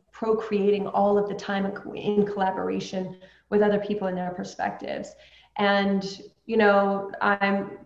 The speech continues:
just on the cusp of thirty-eight, and I don't have a biological clock running. I don't adhere to this idea of age. I've had friends have children in their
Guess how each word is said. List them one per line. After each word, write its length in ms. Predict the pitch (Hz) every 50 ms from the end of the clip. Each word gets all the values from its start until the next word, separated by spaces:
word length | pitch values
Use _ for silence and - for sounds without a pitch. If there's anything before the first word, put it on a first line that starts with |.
| - - _ _ _ -
just 220 | 208 247 247 254 262
on 120 | 247 233
the 80 | 208 -
cusp 320 | - - 202 196 - -
of 160 | 202 202 -
thirty-eight, 760 | - 196 180 180 180 180 - - - - 190 202 233 226 - - -
and 80 | 202 202
I 80 | 214 220
don't 180 | 226 226 214
have 160 | 208 220 208
a 40 | 202
biological 680 | - 185 165 160 165 165 170 175 170 - 190 - 170
clock 340 | - - - - - - -
running. 340 | - - - - - - 214 - - - - - -
I 140 | - 208 196
don't 320 | 190 196 202 196 196 - - -
adhere 420 | 185 - - - 208 202 190 190 185
to 360 | - - - 196 185 185 170
this 240 | 170 180 180 180 185
idea 560 | 180 180 175 180 180 190 180 180 165 156 -
of 380 | 175 180 175 175 170 160 - - - -
age. 440 | 202 180 175 175 180 175 175 - - - - - _ -
I've 140 | - 202 -
had 360 | - 208 196 196 190 - - -
friends 360 | 202 190 185 185 185 190 190
have 320 | - - 196 190 185 190
children 520 | - - 202 202 202 190 196 202 202 202 208
in 220 | 208 208 214 208
their 220 | 202 185 180 180